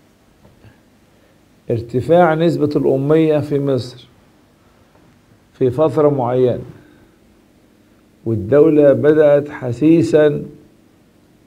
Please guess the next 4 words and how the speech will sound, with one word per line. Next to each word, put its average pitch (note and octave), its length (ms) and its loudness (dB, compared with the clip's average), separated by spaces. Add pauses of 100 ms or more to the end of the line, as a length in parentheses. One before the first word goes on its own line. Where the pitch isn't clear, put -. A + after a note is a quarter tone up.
إلى C#3 200 2
علاجها B2+ 1300 4 (520)
الأمية C3 680 0 (1500)
بطريقة C#3 1080 -4